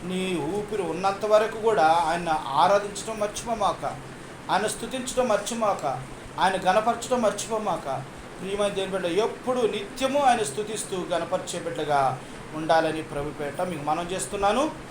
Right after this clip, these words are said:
ఆ విధంగా మనందరం కూడా ఒకరొకరము పురుగొలుపుకుంటూ మనము దేవాది దేవుని ఈరోజు గణపరిచి, మహింపరిచి, స్తుతించి ఆయన్నే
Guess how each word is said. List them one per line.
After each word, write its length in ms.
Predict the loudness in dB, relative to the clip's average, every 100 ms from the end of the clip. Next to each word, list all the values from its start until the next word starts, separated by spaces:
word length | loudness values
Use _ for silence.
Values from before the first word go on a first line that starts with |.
| -10 0
ఆ 180 | 4 4
విధంగా 440 | 2 0 0 0
మనందరం 500 | 0 0 -2 0 0
కూడా 220 | 2 2
ఒకరొకరము 840 | 2 0 -2 -2 -2 -4 -2 -4 -6 -10 -10 -2
పురుగొలుపుకుంటూ 760 | 0 2 2 0 -4 -8 -8 -8 -10 -14 -16 -6
మనము 460 | -2 -2 -2 -6 -6 0
దేవాది 420 | 6 8 6 4
దేవుని 460 | 2 2 0 -2
ఈరోజు 300 | -4 -4 -4 -2
గణపరిచి, 580 | 0 2 2 0 0 -6
మహింపరిచి, 720 | -4 -2 -2 2 0 0 -8 -10 -12 -14 -10 -8
స్తుతించి 680 | -4 -2 -2 -2 -2 -4 -8 -14 -16 -16 -10 -2
ఆయన్నే 540 | -2 -2 -4 -4 -6